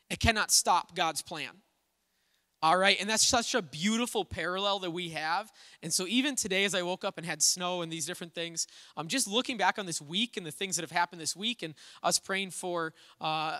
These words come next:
the Bahina family and Lorenzo and stuff, like, it just reminded me again of just saying, like,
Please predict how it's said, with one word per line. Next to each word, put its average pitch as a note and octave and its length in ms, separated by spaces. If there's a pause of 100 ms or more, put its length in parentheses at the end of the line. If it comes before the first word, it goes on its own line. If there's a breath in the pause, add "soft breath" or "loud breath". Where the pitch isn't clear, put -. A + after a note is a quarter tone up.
(140)
the F3+ 180
Bahina G3+ 380
family G#3+ 560
and E3+ 280
Lorenzo G3 440
and G3 100
stuff, G3+ 240
like, G3 140
it F3 80
just B3+ 220
reminded F3+ 520
me E3+ 160
again C#3+ 380
of B2 60
just C#3+ 180
saying, D3+ 160
like, C3+ 140